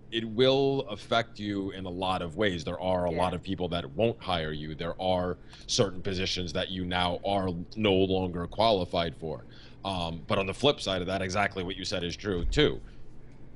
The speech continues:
Speaker 1: You had sixteen years. There are other, there are other ways, you know, and, and again, it's, it's, it's the mentality, you know, you touched on it earlier about being, starting at home and stuff like that, and how
Speaker 2: Yeah.
Speaker 1: it's, you know, you get set up to,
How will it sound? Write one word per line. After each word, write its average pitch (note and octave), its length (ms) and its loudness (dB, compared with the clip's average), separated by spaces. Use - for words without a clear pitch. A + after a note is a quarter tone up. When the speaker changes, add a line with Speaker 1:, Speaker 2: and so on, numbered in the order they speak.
Speaker 1:
You G2+ 220 -2
had G2 340 0
sixteen F#2+ 480 -2
years. F#2 300 2
There F#2+ 200 -4
are G2 240 0
other, F#2+ 220 -2
there F#2 260 -6
are G2 280 2
other F2+ 200 0
ways, F2+ 600 2
you A#2+ 80 -2
know, G#2+ 300 4
and, A#2 340 2
and B2 120 2
again, B2 380 2
it's, F#2+ 340 -6
it's, A#2+ 320 -4
it's B2 200 -4
the C#3 100 0
mentality, B2+ 640 2
you G#2 380 -4
know, G#2 60 2
you G#2+ 200 0
touched B2 300 0
on A2+ 120 2
it G#2+ 120 -4
earlier G2 280 2
about E2+ 280 -2
being, F#2+ 240 -2
starting G2 320 0
at E2 80 -6
home A2 260 2
and D#2+ 100 -4
stuff E2 260 -2
like E2 160 -2
that, D#2+ 260 0
and D#2 100 -8
how E2+ 260 2
Speaker 2:
Yeah. E2+ 60 0
Speaker 1:
it's, - 300 -8
you F#2 100 -4
know, F2 120 0
you F2+ 160 -2
get F2+ 180 0
set G2 240 2
up F#2+ 200 2
to, F2 280 2